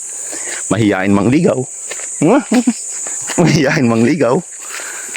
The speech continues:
Yan, oh, oh, mayroon na naman isang, ano, butterfly. Palipad na ang lipad. Ang dami talagang butterfly dito.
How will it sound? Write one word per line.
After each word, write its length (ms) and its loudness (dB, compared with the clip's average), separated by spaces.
Yan, 200 2
oh, 40 -4
oh, 240 2
mayroon 240 0
na 80 2
naman 160 2
isang, 400 0
ano, 280 0
butterfly. 520 2
Palipad 560 0
na 220 2
ang 100 0
lipad. 540 0
Ang 80 -2
dami 240 0
talagang 280 2
butterfly 440 0
dito. 320 0